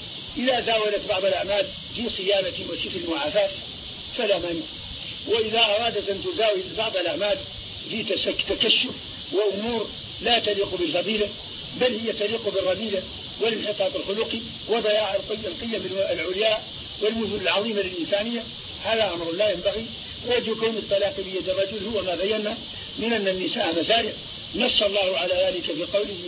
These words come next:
"نساؤكم حرث لكم"، وهو مشاهد في أن آلة الازدراع مع الرجل، وأن الرجل فا-، فاعل حسا والمرأة مفعول به، والرجل زارع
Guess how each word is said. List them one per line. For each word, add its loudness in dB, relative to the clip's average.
"نساؤكم 0
حرث -4
لكم"، -2
وهو 2
مشاهد 4
في 0
أن -2
آلة 0
الازدراع 0
مع -4
الرجل، -2
وأن 2
الرجل 2
فا-، 0
فاعل 0
حسا -2
والمرأة 2
مفعول -2
به، -4
والرجل 0
زارع 4